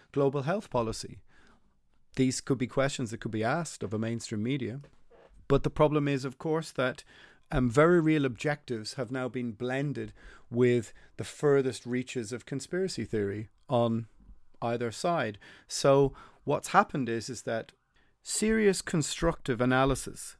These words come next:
of what this represents in relation to the situation that we all find ourselves in our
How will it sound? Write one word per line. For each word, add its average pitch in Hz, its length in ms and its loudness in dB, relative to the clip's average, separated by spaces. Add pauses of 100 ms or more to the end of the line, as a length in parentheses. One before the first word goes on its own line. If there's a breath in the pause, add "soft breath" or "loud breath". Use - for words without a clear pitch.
(120)
of 113 120 -8
what 117 180 -2
this 131 180 -6
represents 120 800 -4 (320 loud breath)
in 139 160 2
relation 123 720 0 (260)
to 127 100 -8
the 113 100 -10
situation 123 640 -6
that 110 100 -8
we 120 120 0
all 120 160 2
find 117 340 -4
ourselves 110 460 -8 (640 soft breath)
in 151 220 2
our 120 340 2